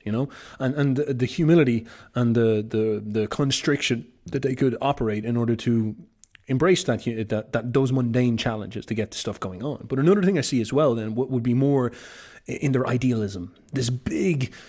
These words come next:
visionary part of themselves, where they want and feel that what they're doing has cosmic meaning. And if it doesn't, they're like, "Fuck this shit, it's pointless." And I think that's good.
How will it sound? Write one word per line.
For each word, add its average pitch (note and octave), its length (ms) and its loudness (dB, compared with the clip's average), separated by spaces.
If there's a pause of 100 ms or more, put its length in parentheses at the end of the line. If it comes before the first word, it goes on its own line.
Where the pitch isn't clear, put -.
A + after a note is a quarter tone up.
(140)
visionary C#3+ 720 2
part C3 260 -2
of A#2 80 -2
themselves, - 540 -8
where C#3+ 180 4
they C#3+ 240 2
want F#3+ 320 6
and D#3 180 2
feel D3+ 380 4
that A2+ 80 -2
what B2+ 280 2
they're C#3 60 0
doing A#2+ 300 2
has G2+ 480 -4
cosmic A#2+ 720 -2
meaning. G#2 380 -4
And A#2+ 100 0
if B2 60 0
it C3 80 -2
doesn't, E3+ 440 4
they're A2+ 140 -2
like, G#2+ 140 -6 (280)
"Fuck C3+ 220 -2
this A2+ 160 -4
shit, G2+ 180 -4
it's G2 120 -12
pointless." - 560 -8 (320)
And D3+ 100 2
I E3 80 4
think F#3 180 2
that's D3 260 -2 (180)
good. E3+ 340 2